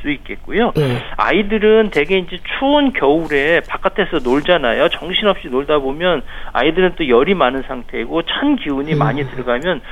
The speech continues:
Speaker 1: 모르고 그냥 놀다가 이런 현상들이 생길 수도 있지요.
Speaker 2: 예.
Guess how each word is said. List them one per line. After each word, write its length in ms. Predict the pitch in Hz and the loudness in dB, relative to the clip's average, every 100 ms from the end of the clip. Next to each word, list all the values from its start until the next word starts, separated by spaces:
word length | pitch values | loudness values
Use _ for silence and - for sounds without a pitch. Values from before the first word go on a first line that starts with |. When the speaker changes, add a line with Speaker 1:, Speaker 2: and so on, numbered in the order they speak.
| - | -4
Speaker 1:
모르고 340 | - 330 294 277 | 4 4 6 4
그냥 280 | 208 175 135 | 4 2 2
놀다가 560 | 120 131 123 175 285 - - | 0 2 2 2 0 -2 -8
이런 220 | 135 139 151 | 0 0 0
현상들이 540 | 139 135 120 110 117 117 | -2 -4 -6 -4 -4 -2
생길 240 | 214 147 | -4 -4
수도 260 | - - - | -6 -10 -10
있지요. 400 | 113 - - - | -8 -8 -6 0
Speaker 2:
예. 440 | 151 131 120 120 | 2 2 0 -2